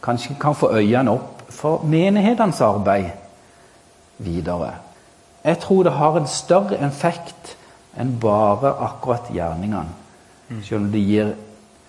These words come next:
Speaker 1: mer himmel over jord, ja, og det gir en innsikt som mange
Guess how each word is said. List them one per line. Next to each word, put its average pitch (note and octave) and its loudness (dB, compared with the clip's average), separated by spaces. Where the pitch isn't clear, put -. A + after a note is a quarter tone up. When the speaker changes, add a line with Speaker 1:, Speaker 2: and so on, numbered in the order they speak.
Speaker 1:
mer C#3 2
himmel C#3+ 4
over C3 4
jord, D3 4
ja, F2+ 4
og F#2+ -10
det G2+ -2
gir G2+ 0
en G#2+ -4
innsikt A2+ -2
som A#2+ -6
mange F#2 -4